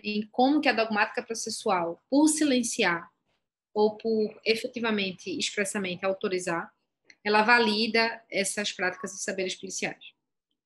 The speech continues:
É, não questiona, né? Não, não pensa que pode ter havido essa ação, que pode ter havido tal. É, a gente colocou algumas aqui, mas, é, tanto Flávia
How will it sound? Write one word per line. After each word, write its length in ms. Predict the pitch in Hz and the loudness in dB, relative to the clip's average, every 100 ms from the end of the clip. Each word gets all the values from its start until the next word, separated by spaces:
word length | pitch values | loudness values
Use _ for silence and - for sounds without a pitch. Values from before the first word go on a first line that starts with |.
| _ _ _ _ - | _ _ _ _ -4
É, 120 | 180 | -2
não 200 | 196 214 | 2 2
questiona, 600 | 226 214 - 190 160 165 _ | 2 0 0 -2 -2 -8 _
né? 220 | 165 180 240 | -10 -10 -8
Não, 460 | 190 185 185 180 - | -6 -6 -6 -10 -12
não 280 | 185 185 - | -10 -10 -6
pensa 320 | 208 214 220 | -2 0 -2
que 100 | - | -8
pode 380 | 220 - 190 190 - | -8 0 2 2 0
ter 100 | 190 | -2
havido 340 | 180 180 180 | -2 -2 -4
essa 160 | 175 180 | -4 -6
ação, 380 | - 180 180 180 | -8 -8 -8 -8
que 100 | 180 | -8
pode 240 | 175 175 | -6 -4
ter 140 | 175 | -4
havido 240 | 175 170 _ | -8 -10 _
tal. 140 | - _ _ - - - - - _ - | -20 _ _ -20 -18 -18 -18 -20 _ -6
É, 240 | 165 165 | -4 -2
a 80 | 185 | -2
gente 200 | 190 202 | -2 -2
colocou 360 | - 202 202 | 0 0 4
algumas 380 | 214 202 214 220 | 4 4 2 2
aqui, 320 | 220 - 160 | 2 -2 -8
mas, 540 | 156 202 220 226 - - _ _ - | 0 4 4 4 -2 -8 _ _ 0
é, 160 | 190 | 0
tanto 400 | 190 - 311 370 | 2 2 2 2
Flávia 840 | - - 208 220 233 220 208 214 | 0 4 8 8 8 6 6 6